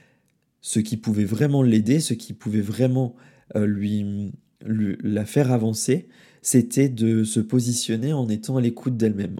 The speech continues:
Ok, en fait, on a compris qu'elle avait des peurs, qu'elle avait des croyances,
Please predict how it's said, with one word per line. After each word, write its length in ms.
Ok, 280
en 100
fait, 340
on 80
a 80
compris 380
qu'elle 200
avait 280
des 200
peurs, 420
qu'elle 180
avait 180
des 140
croyances, 600